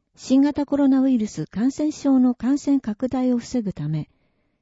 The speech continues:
延期や中止になる場合があります。詳しくは、市ホームページをご覧になるか、各イベント問い合わせ先へご確認ください。アイディー、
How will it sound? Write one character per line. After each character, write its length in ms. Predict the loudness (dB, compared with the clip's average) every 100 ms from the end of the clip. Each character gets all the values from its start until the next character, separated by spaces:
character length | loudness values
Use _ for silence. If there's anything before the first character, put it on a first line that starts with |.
| _ 0
延 220 | 2 4
期 140 | 2
や 120 | -2
中 160 | 0 -4
止 160 | -2 -2
に 140 | -2
な 100 | 0
る 100 | 0
場 120 | -2
合 140 | -4 -2
が 120 | -4
あ 60 |
り 120 | -4 -4
ま 140 | -6
す。 180 | -10 -18 _ _ _ _ _ _ _ _ _
詳 200 | -6 -6
し 100 | -6
く 140 | -2 0
は、 180 | 0 -6 _
市 300 | -14 -6 -6 -2
ホ 160 | 2 4
ー 20 |
ム 100 | 2
ペ 180 | 0 -2
ー 40 |
ジ 140 | 0
を 80 | 0
ご 160 | 0 -2
覧 180 | 0 0
に 100 | 0
な 120 | 0
る 80 | -4
か、 240 | -12 -16 _ _ _ _ -6
各 240 | -4 0
イ 100 | 2
ベ 140 | 4 2
ン 40 |
ト 120 | 0
問 200 | 0 0
い 60 | 0
合 60 |
わ 80 | -2
せ 140 | -4 -4
先 340 | -6 -4 -4
へ 100 | -4 -8
ご 100 | -6
確 240 | -4 -2
認 140 | -2
く 100 | -4
だ 140 | -6 -6
さ 140 | -6
い。 120 | -8 _ _ _ _ _ _ _ _ _ _ _ _
ア 140 | -4 -4
イ 120 | -2
デ 80 | -2
ィ 160 |
ー、 20 | -2